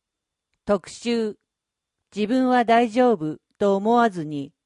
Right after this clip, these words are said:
もう一度熱中症について学んでみませんか？五、海山交換会。松本の文化、自然、食を知って、夏を遊び尽くそう。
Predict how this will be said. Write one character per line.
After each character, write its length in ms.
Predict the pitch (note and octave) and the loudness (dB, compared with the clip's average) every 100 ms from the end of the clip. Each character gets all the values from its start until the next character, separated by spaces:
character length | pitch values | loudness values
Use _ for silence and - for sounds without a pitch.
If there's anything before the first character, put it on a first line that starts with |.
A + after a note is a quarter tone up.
| _ | _
も 240 | F3+ A3 B3 | -4 0 0
う 60 | |
一 240 | A#3+ - G#3 | -2 -4 0
度 280 | G#3+ G#3 - - | 0 0 -4 -8
熱 220 | G3 E3+ | -6 -6
中 240 | - C4 B3 | -4 -4 -2
症 240 | C4 B3 | 0 0
に 160 | A#3+ A#3 | 0 -6
つ 120 | C4 | -4
い 120 | A#3+ | -6
て 160 | - D#3+ | -4 -6
学 340 | E3 F#3 G#3+ | -4 -4 -4
ん 60 | G#3+ | -2
で 120 | G#3+ | -4
み 140 | G3+ | -4
ま 140 | G3+ G3+ | -4 -4
せ 180 | A3+ | -4
ん 80 | G3+ | -6
か？ 260 | - C#3 C3+ _ _ _ _ _ _ _ _ _ _ _ _ _ _ _ _ | -8 -12 -12 _ _ _ _ _ _ _ _ _ _ _ _ _ _ _ _
五、 340 | F#3+ A3 - _ _ _ _ _ _ _ - | -2 -2 -2 _ _ _ _ _ _ _ -4
海 300 | C#4 D4 C4+ | 0 0 2
山 320 | G3+ F3+ E3+ | 0 -2 -6
交 200 | - A3+ | -2 -2
換 280 | A3+ A#3+ A3+ | 0 -4 -4
会。 380 | - F3 C#3+ - _ _ _ _ _ _ | -6 -8 -8 -12 _ _ _ _ _ _
松 260 | F#3 G#3+ C#4 | -6 -6 -4
本 300 | C#4 C4+ C4 | -4 -2 -2
の 160 | C4 | -2
文 220 | A#3+ C4+ B3 | -2 -4 -6
化、 340 | - D#3+ - _ _ | -6 -6 -8 _ _
自 200 | G#3 F3+ | -12 -4
然、 320 | A3+ A3 G3+ _ | -2 -4 -10 _
食 420 | - G#3+ - C4 | -6 -6 -2 0
を 100 | B3 | 0
知 100 | A#3 | -2
っ 20 | - _ | -10 _
て、 300 | G#3+ G#3 F#3+ _ _ - | -2 0 -2 _ _ -10
夏 420 | G3+ G#3 - C4+ | -6 -6 -2 0
を 140 | G#3+ | 0
遊 240 | D#3+ - A#3 | -2 -4 -4
び 140 | A3+ | -4
尽 160 | - - | -10 -18
く 80 | - | -16
そ 400 | - G#3+ D#3 | -6 -4 -4
う。 20 | D3+ | -10